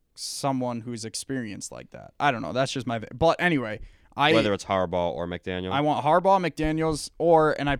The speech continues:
Speaker 1: this one's probably not as likely 'cause he said he only wanted to go to Cleveland, but Bruce Arians.
Speaker 2: I think he only goes to Cleveland
Speaker 1: I
Speaker 2: if he comes out of retirement.
Speaker 1: Yes.
Speaker 2: I mean, but I
Speaker 1: I
Speaker 2: know,
Speaker 1: completely
Speaker 2: I
Speaker 1: agree.
Speaker 2: know an Aaron Rodgers-led
Speaker 1: Exactly.
Speaker 2: team can,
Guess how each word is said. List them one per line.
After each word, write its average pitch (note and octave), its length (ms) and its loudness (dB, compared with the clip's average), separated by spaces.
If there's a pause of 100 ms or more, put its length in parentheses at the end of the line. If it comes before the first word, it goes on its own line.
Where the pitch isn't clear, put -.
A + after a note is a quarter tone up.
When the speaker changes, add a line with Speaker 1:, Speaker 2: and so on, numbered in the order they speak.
(120)
Speaker 1:
this C3+ 380 -2
one's D3+ 140 -2
probably C#3+ 300 2
not C3 180 -2
as A#2+ 120 -4
likely B2 300 -4
'cause A2+ 220 -12
he A#2+ 80 -6
said A#2+ 180 -6
he A#2 80 -6
only A2+ 140 -8
wanted A2 260 -10
to G#2+ 60 -14
go A2 100 -6
to - 60 -10
Cleveland, G#2 440 -10
but G#2 220 -8 (220)
Bruce A#2+ 280 -8
Arians. F2+ 460 -10 (120)
Speaker 2:
I F#2+ 100 -2
think E2 220 -8
he D#2 120 -10
only D2+ 160 -8
goes C#2 200 -10
to - 60 -20
Cleveland D#2 360 -10
Speaker 1:
I D2 40 -10
Speaker 2:
if C#2+ 100 -14
he - 80 -8
comes D#2 200 -14
out D2 80 -10
of D2+ 60 -10
retirement. D2 500 -14 (380)
Speaker 1:
Yes. E3+ 260 2
Speaker 2:
I C3 60 4
mean, C3 240 4
but C3 140 2
I C3 80 4
Speaker 1:
I C3 60 6
Speaker 2:
know, C#3+ 120 6
Speaker 1:
completely F#3 320 2
Speaker 2:
I C3+ 60 0
Speaker 1:
agree. E3+ 120 4
Speaker 2:
know D3 200 6
an B2 100 -2
Aaron B2 260 -2
Rodgers-led G2 840 -2
Speaker 1:
Exactly. D3 460 0
Speaker 2:
team F#2+ 100 -6
can, - 80 -18